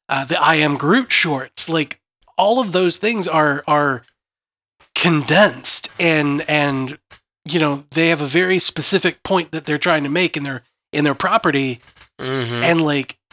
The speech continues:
Speaker 1: we still have to include it 'cause it's still M C U.
Speaker 2: Yeah. Well, and you're talking about it more in the format sense. Like, this, you know, you, we have things on here that are, like, you know, whatever, ten hours long, and then we have things on here that are,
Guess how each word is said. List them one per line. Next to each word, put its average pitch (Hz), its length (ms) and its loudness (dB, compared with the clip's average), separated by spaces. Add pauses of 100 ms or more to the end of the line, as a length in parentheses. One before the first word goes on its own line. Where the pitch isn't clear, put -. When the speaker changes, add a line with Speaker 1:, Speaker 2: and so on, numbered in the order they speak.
(200)
Speaker 1:
we 170 160 -4
still 247 220 0
have 240 180 0
to 160 100 0
include 147 380 0
it 285 180 -2
'cause 170 180 0
it's 170 120 2
still 220 360 6
M 196 140 2
C 226 360 0
U. 131 200 -4 (480)
Speaker 2:
Yeah. 131 340 2 (260)
Well, 175 140 2
and 180 140 0
you're 180 80 0
talking 190 360 0
about 131 280 -2 (180)
it 120 240 -6
more 127 240 0
in 120 100 -2
the 101 80 -6
format 147 720 -2
sense. - 720 -4 (360)
Like, 110 640 -2 (240)
this, 127 380 -2
you 131 240 -4
know, 131 80 -2
you, 117 200 -4
we 131 120 -2
have 135 140 4
things 127 260 -4
on 123 160 -2
here 120 220 -2
that 113 120 -2
are, 110 80 0
like, 104 420 -4 (400)
you 127 120 -4
know, 101 160 -4
whatever, 113 300 -2
ten - 300 -4
hours 120 340 0
long, 110 600 0
and 120 180 -6
then 120 80 -2
we 113 100 -4
have 113 140 -2
things 113 280 -8
on 113 160 -2
here 113 220 -6
that 107 160 -10
are, 104 160 -8